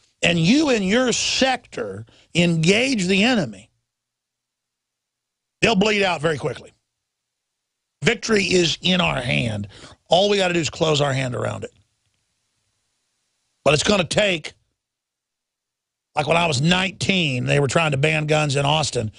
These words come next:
because they didn't have laws passed by then to block, you know, cities violating state law and federal.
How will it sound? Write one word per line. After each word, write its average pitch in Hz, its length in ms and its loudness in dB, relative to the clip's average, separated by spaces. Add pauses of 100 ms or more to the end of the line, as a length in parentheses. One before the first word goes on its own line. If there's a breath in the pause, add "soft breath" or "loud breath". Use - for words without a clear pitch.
(840 soft breath)
because 135 160 -2
they 156 100 4
didn't 151 160 0
have 143 160 0
laws 151 300 0
passed 156 300 -2
by 143 120 0
then 139 160 -2
to 135 60 0
block, 143 340 0
you 143 80 -6
know, 123 100 -6
cities 147 380 0
violating 139 340 0
state 127 240 -2
law 135 240 2
and 113 80 -6
federal. 139 380 -2